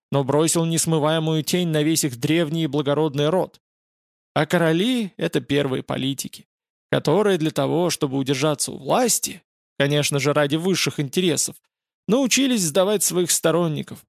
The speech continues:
отказываться от своих слов, нарушать клятвы, ибо у настоящего властелина нет друзей, а есть только интересы.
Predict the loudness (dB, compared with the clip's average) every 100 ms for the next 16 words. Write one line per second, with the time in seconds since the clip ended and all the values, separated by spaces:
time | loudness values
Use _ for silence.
0 | -8 -6 0 2 2 0 0 0 0 0
1 | 0 0 0 0 0 0 0 -4 _ _
2 | _ -4 0 2 0 0 -2 -2 0 -2
3 | -4 -6 -4 -2 -2 0 0 2 2 0
4 | 0 -2 -2 -2 -2 -2 0 0 0 0
5 | 0 0 0 0 0 -2 -2 0 0 -2
6 | 0 -2 0 -2 -2 -2 -2 0 -2 -4